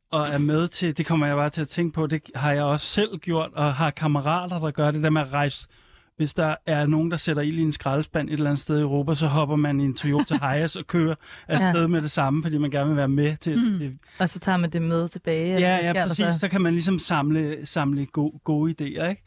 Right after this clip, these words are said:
Speaker 2: Mm.
Speaker 1: Øhm, nå, hvor kom jeg fra? Nej, men det var, det var, det var det der med, hvordan det smitter. Altså,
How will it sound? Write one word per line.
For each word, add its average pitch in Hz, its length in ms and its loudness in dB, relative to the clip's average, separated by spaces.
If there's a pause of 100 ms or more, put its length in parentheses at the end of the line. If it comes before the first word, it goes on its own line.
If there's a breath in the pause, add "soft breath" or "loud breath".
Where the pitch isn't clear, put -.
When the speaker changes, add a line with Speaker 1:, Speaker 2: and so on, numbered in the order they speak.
Speaker 2:
Mm. 180 400 0
Speaker 1:
Øhm, 131 520 0 (460 loud breath)
nå, 156 180 2
hvor 160 100 0
kom 160 240 -2
jeg 160 80 -4
fra? 135 280 -4 (160)
Nej, 185 160 2
men 190 120 -6
det 202 80 0
var, 196 120 0 (220)
det 196 80 2
var, 190 100 2 (240)
det 180 60 2
var 175 60 2
det 220 180 -2
der 233 140 0
med, 185 320 0 (140)
hvordan 165 520 0
det 202 140 -4
smitter. 185 520 0 (140)
Altså, 160 360 0